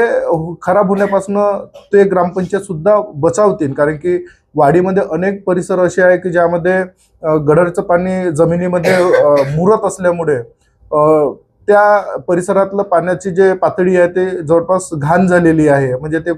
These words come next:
वापरण्यायोग्य राहिलेलं नाही. आणि, अ, तसं पुन्हा या ग्रामपंचायतसोबत घडू नये याकरिता आम्हाला वाटते की बा आमच्यासोबत त्यांचा सुद्धा एक चांगला विकास या ठिकाणी व्हावा, त्यांना खेळण्यासाठी मैदानं उपलब्ध व्हावे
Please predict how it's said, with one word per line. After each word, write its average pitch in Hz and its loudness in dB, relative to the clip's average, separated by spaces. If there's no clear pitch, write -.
वापरण्यायोग्य 170 2
राहिलेलं 143 2
नाही. 117 -4
आणि, 214 2
अ, 175 4
तसं 220 2
पुन्हा 202 -2
या 214 4
ग्रामपंचायतसोबत 185 -2
घडू 208 4
नये 147 2
याकरिता 190 2
आम्हाला 185 2
वाटते 185 0
की 196 -2
बा 208 2
आमच्यासोबत 170 -2
त्यांचा 190 0
सुद्धा 214 0
एक 226 0
चांगला 185 0
विकास 185 0
या 170 4
ठिकाणी 165 -2
व्हावा, 147 2
त्यांना 196 2
खेळण्यासाठी 190 2
मैदानं 190 2
उपलब्ध 180 -2
व्हावे 185 2